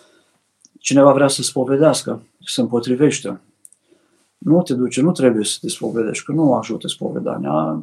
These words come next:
e un lucru fără niciun folos.” De ce trebuie să știi preotul ce, uh, ce ai făcut tu sau ce faci tu? Deci roadele ascultării sunt multe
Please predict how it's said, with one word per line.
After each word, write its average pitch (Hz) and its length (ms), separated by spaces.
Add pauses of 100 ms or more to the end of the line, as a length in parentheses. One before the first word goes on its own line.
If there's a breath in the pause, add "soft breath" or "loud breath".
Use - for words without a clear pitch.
(160)
e 151 40
un 156 100
lucru 156 240
fără 143 320
niciun 120 300
folos.” 131 540 (640)
De 127 100
ce 151 120
trebuie 147 220
să - 80
știi 117 280
preotul 117 360
ce, 110 340 (920 soft breath)
uh, 107 380 (380)
ce - 160
ai 160 80
făcut 120 280
tu 120 100
sau 107 160
ce 117 160
faci - 360
tu? 101 280 (1300 soft breath)
Deci 123 200
roadele 147 340
ascultării 135 460
sunt 113 260
multe 139 540